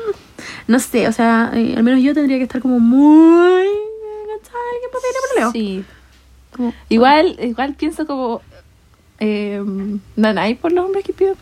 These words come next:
Speaker 2: pololeo, porque como el martes de valor para preguntar eso.
Speaker 1: Claro, y sumando a que hay hombres que como que no saben lo que quieren y mujeres que se qui-, eso es lo otro, po, que cuando los hombres como que se ponen huevones y dicen como que no saben lo que quieren y bla, bla, bla,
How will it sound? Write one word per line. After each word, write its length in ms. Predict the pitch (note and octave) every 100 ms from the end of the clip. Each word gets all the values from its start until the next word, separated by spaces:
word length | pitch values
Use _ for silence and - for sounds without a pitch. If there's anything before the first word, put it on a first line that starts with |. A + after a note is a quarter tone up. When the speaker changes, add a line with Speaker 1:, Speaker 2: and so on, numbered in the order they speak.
| -
Speaker 2:
pololeo, 320 | E4+ G4 G4
porque 640 | C#4 C4 B3 A#3 G#3+ G3 - A3
como 120 | A3+ G#3
el 60 |
martes 220 | G3+ A3 -
de 100 | B3
valor 220 | G#3 E3+
para 140 | G#3
preguntar 340 | G#3+ A3+ A3 A#3
eso. 240 | - - - - - - - - - -
Speaker 1:
Claro, 220 | - C#4
y 260 | C4 B3+ - - -
sumando 320 | - B3 B3+ C4+
a 100 | B3+
que 100 | A#3+
hay 180 | B3+
hombres 260 | - B3+ C4+
que 380 | - B3+ A#3+ A#3
como 200 | A#3+ A#3
que 200 | A#3+ A#3+
no 120 | B3
saben 260 | C4 D4 D4+
lo 80 | D4+
que 140 | C#4
quieren 340 | D4+ E4 E4+ E4+
y 220 | C#4+ C4+
mujeres 380 | B3+ B3 C#4+ C#4
que 100 | -
se 140 | B3+
qui-, 100 | - - -
eso 240 | D4 G4+ A#4
es 40 |
lo 120 | A4
otro, 180 | D5 G4
po, 160 | B3+ A#3 - -
que 100 | C#4+
cuando 260 | C4+ B3+ A#3+
los 220 | C4+ -
hombres 320 | F#4+ E4+ F#4
como 160 | D#4 C#4+
que 100 | C4
se 80 |
ponen 220 | C4 D#4 D#4
huevones 400 | B3+ A#3+ B3+ C#4
y 120 | B3+
dicen 180 | A#3+ A#3+
como 140 | C#4
que 100 | B3+
no 80 | C4
saben 240 | D4+ D4
lo 80 | D4
que 140 | C#4
quieren 480 | A3+ C#4+ C4 C4+ C4
y 280 | C4 C4 C4
bla, 320 | A#3 A3 A3+ A3+
bla, 140 | A#3
bla, 180 | A#3+ B3